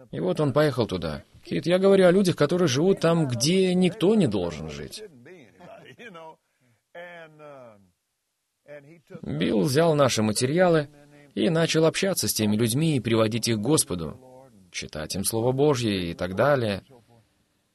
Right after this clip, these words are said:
И один молодой человек, которому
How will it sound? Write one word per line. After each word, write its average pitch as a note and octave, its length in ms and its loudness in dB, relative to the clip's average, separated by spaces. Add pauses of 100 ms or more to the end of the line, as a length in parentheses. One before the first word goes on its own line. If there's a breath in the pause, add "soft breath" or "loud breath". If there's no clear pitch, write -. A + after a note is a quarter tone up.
(1800)
И - 80 -6
один G#3 380 2
молодой G3 320 8
человек, D#3+ 480 4
которому B2 720 2